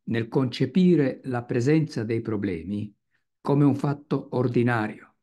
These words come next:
e nell'acquisire la capacità di affrontarli con uno spirito propositivo e con una finalità costruttiva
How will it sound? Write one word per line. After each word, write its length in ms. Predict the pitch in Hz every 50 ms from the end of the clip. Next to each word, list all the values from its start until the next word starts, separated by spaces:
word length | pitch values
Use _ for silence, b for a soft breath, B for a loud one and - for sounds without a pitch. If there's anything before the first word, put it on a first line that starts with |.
| _ _ _ _ _ _ _ _ _ _ _ _ _ _ _
e 160 | - 147 135
nell'acquisire 920 | 147 151 151 151 143 147 147 - 175 165 143 135 175 196 202 208 190 180
la 100 | 165 147
capacità 720 | 131 - 135 123 - 135 127 - - 160 139 - 165 156 156
di 120 | 139 143
affrontarli 1000 | 127 120 - - 131 120 120 117 - 120 104 90 85 98 113 110 120 135 - - _ _ _ _ _ _ _ _ _ _
con 220 | - 151 143 151
uno 180 | 160 160 156 151
spirito 760 | 147 - - - 175 175 175 160 160 - 156 143 143 143 - _
propositivo 1300 | - 156 160 180 175 175 - 160 143 117 - 123 113 - 120 110 104 95 87 104 135 143 156 - - _ _ _ _ _ _ _ _
e 220 | _ - 135 120 -
con 320 | - - 165 156 156 160
una 260 | 175 180 175 160 139
finalità 920 | - - - - 196 185 170 156 147 135 131 127 - - 143 135 131 - _ -
costruttiva 1120 | - 117 113 - - - 127 127 120 - - - 127 113 101 92 92 113 123 135 139 -